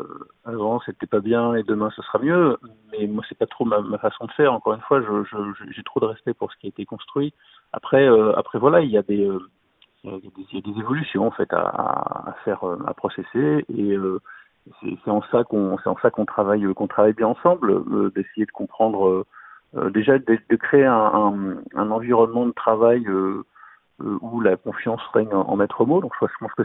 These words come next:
c'est le premier élément qui, euh, qui est peut-être le plus difficile finalement à, à, à, à créer, parce qu'on arrive, on arrive là dans un,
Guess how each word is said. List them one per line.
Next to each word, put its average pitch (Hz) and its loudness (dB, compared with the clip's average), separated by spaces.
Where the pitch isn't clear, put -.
c'est 117 -4
le 107 -2
premier 117 0
élément 110 2
qui, 92 -4
euh, 90 0
qui - -8
est - -8
peut-être - 0
le - 0
plus - -8
difficile 117 -10
finalement 104 2
à, 87 0
à, - 0
à, - -2
à - 0
créer, 151 4
parce 202 -2
qu'on 90 -4
arrive, 98 -4
on 87 -6
arrive 87 -8
là 101 2
dans 92 -6
un, 85 -6